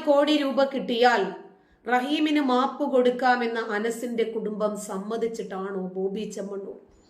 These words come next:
തിരുവനന്തപുരം മുതൽ കാസർഗോഡ് വരെ ഒരു യാത്രയ്ക്ക് ഇറങ്ങി തിരിച്ചത്?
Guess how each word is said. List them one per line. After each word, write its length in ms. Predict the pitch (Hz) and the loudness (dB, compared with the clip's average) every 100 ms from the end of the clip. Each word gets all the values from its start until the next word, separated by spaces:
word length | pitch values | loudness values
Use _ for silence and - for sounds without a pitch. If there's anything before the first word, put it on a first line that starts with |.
| _ _ _ 196 | _ _ _ 0
തിരുവനന്തപുരം 680 | 196 208 208 208 190 196 | 0 2 0 0 2 2
മുതൽ 280 | 190 185 185 196 | 0 0 -2 -2
കാസർഗോഡ് 520 | 190 220 202 196 190 | -4 -4 -4 -2 0
വരെ 200 | 185 185 | 0 -2
ഒരു 180 | 185 185 | -2 -2
യാത്രയ്ക്ക് 640 | 190 190 - 196 190 - - - - | -4 -6 -8 -8 -8 -10 -16 -18 -8
ഇറങ്ങി 300 | 196 196 196 | -6 -6 -8
തിരിച്ചത്? 420 | 202 208 - - | -12 -14 -16 -18